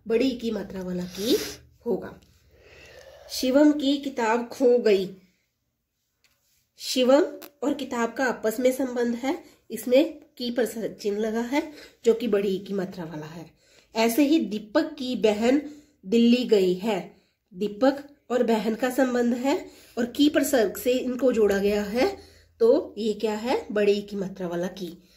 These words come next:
अब हम देखते हैं कि दोनों की का प्रयोग एक साथ ये कैसे होगा। देखें, यह रोहन की किताब है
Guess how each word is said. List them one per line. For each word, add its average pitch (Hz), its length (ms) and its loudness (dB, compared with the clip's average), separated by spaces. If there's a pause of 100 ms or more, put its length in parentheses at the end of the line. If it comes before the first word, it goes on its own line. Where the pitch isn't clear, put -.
(260)
अब 285 80 4
हम 320 200 6
देखते 233 360 4
हैं 233 240 0
कि 320 120 0
दोनों 226 380 4
की 269 220 -6
का 233 160 -2
प्रयोग 214 480 4
एक 269 280 -4
साथ - 380 -10 (720)
ये 254 120 2
कैसे 277 340 4
होगा। 294 320 0 (800)
देखें, 202 400 -4 (400)
यह 233 380 4 (320)
रोहन 247 420 4
की 262 240 -2
किताब 190 460 -2
है 208 220 -6